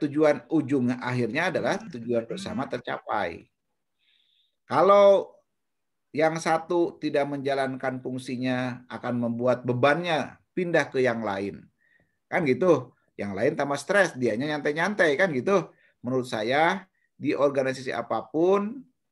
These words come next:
harusnya ada orang paling atasnya di sini yang bisa Ibu temui, bisa disampaikan, tapi bukan dalam konteks mengadu ya,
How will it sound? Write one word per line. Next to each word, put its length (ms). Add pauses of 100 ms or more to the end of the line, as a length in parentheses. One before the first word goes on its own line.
(240)
harusnya 560
ada 480 (160)
orang 320 (160)
paling 240
atasnya 560
di 80
sini 420 (720)
yang 240
bisa 320
Ibu 320
temui, 560
bisa 240
disampaikan, 640
tapi 240
bukan 240
dalam 160
konteks 320
mengadu 400
ya, 320